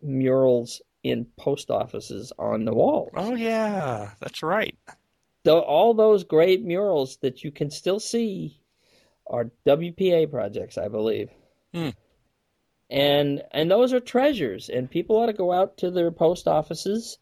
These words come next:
Speaker 1: and take a look. At, at, you know, if you got a post office that's eighty years old, go take a look and, and see. The government paid people to do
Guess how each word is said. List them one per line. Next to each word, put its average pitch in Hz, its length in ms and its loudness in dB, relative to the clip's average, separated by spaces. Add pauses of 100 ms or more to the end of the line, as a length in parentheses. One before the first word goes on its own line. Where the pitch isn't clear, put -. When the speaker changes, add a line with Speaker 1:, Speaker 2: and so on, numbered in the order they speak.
(480)
Speaker 1:
and 160 160 -2
take 220 220 2
a - 20 4
look. 277 260 0 (120)
At, 131 240 -4 (200)
at, 143 280 0
you 156 220 -4
know, 143 120 2
if 151 100 0
you 151 80 4
got 165 200 4
a 220 40 4
post 185 320 0
office 151 380 -2
that's 139 200 -6
eighty 123 240 0
years 120 360 0
old, 110 420 0 (460)
go 285 140 0
take 320 260 -2
a 262 60 4
look 254 340 2
and, 147 320 -2
and 139 520 0
see. - 840 -4
The 196 80 2
government 247 540 0
paid 220 260 2
people 214 340 0
to 208 100 -4
do 190 420 0